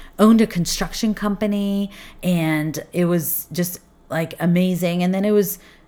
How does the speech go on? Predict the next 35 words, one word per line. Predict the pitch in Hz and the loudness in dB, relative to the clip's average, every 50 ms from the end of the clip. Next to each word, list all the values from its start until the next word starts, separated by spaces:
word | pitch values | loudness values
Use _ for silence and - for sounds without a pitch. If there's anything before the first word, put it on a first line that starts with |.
| _ - _ - | _ -8 _ 4
but | 240 | 6
it | 262 254 | 6 6
was | 247 247 | 6 6
also | 262 254 - 262 240 | 4 4 4 2 2
very | 208 226 214 202 185 | 4 4 2 2 0
sad | - - 254 247 220 185 151 147 | 0 -2 -2 -2 0 0 -2 -2
because | 139 160 - 190 170 - | -4 -4 -4 -6 -6 -4
he | 175 170 | -6 -6
said | - - 185 180 180 175 175 | -4 -2 0 0 0 0 -2
the | 170 | -4
construction | 147 - 165 160 - 220 220 214 - 202 175 | -6 -4 -6 -4 0 0 0 0 0 -4 -4
company | - 185 165 160 160 170 165 160 | -2 -2 -2 -2 -2 -2 -2 0
worked | 156 180 190 202 190 - | 2 2 2 2 0 -4
for | - - 170 170 165 | -8 -4 -2 0 0
the | 160 156 | 0 0
U-, | 156 160 170 170 | -2 -2 -4 -2
was | 156 170 175 156 | -2 -2 0 0
a | 160 151 147 - - - - - - | 0 -2 -2 -6 -10 -20 -20 -20 -14
contractor | - - 214 214 214 220 - 165 151 165 156 - 156 151 | -4 2 4 4 4 4 2 0 -2 -2 -2 -2 -2 -2
of | 156 139 | -2 -2
the | 165 | -2
U-, | 165 160 165 160 160 - - | -2 0 2 2 0 0 0
United | - 175 180 170 165 156 147 139 - | 0 0 2 2 2 0 0 -2 -4
States. | - - 170 143 127 - - - - | -4 -2 -2 -2 -2 -6 -8 -6 -4
Like, | 160 151 - | -4 -4 -4
the | 160 165 | -4 -2
U | 170 180 | 0 0
S, | 175 175 170 - 175 165 - - - - | 0 0 -2 -4 -8 -8 -10 -12 -10 -6
the | 175 180 | -2 2
U | 196 214 | 4 4
S | 214 208 - | 4 4 2
contracted | - 196 180 185 175 - 180 170 - 170 147 | 0 0 0 0 0 0 -2 -2 -2 -2 -2
with | 147 160 156 - | -4 -4 -4 0
his | - 202 196 180 180 | 0 0 0 0 -2
company | - - - 190 185 - 160 143 147 143 143 143 | -6 -4 -4 -4 -4 -4 -4 -4 -2 -2 -2 -4